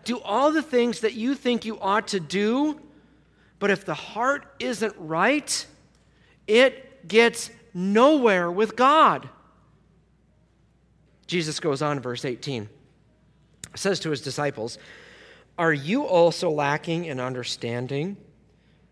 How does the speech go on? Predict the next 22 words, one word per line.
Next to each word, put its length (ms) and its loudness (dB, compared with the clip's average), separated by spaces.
Don't 300 -2
you 60 -4
realize 680 0
that 240 -8
nothing 720 -4
going 380 -4
into 260 -6
a 60 -2
person 500 -8
from 220 -12
the 180 -10
outside 680 -6
can 160 -12
defile 500 -8
him? 340 -18
For 140 -8
it 80 -6
doesn't 300 0
go 160 0
into 180 -4
his 120 -8
heart, 580 -6